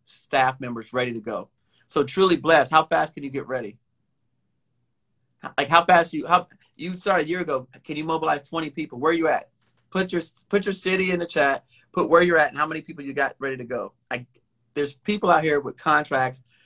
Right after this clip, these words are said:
that are looking for folks like you.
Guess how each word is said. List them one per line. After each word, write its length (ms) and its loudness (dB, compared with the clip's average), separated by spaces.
that 200 2
are 140 2
looking 460 -4
for 280 -4
folks 320 -4
like 240 -4
you. 220 -8